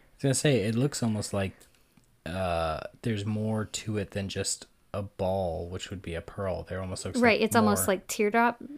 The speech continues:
Speaker 1: Well, even more than that, there's almost, looks like there's,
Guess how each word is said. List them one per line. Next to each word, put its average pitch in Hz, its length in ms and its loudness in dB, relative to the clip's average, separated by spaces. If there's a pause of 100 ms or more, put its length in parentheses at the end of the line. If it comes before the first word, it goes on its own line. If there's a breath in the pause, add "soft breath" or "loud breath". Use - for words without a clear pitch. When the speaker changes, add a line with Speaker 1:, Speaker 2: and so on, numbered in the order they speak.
(400 loud breath)
Speaker 1:
Well, 139 120 6
even 170 220 8
more 139 200 6
than 117 200 2
that, 131 260 4
there's 104 160 0
almost, 110 480 0
looks 113 160 -2
like 110 140 0
there's, 98 580 0